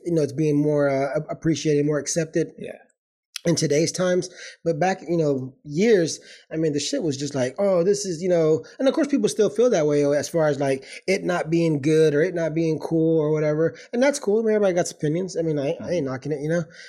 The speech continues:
Speaker 1: but, um, I mean, shit, Nike's using it for, you know, advertising. I mean, Reebok, I mean, Coke, I mean, you know, yeah, you got these big brand companies, like,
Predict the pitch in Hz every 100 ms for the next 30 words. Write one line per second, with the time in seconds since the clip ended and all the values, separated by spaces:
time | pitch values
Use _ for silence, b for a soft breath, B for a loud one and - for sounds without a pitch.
0 | B _ 160 160 151 139 151 160 147 143
1 | 135 - - 214 139 202 156 113 135 135
2 | 139 131 - 139 131 120 147 143 131 127
3 | 147 143 127 151 131 131 139 135 131 127
4 | 127 135 185 160 160 151 135 131 127 -
5 | 165 165 165 170 175 165 B B 226 233
6 | 240 269 247 196 175 180 202 160 185 185
7 | 208 269 202 147 156 151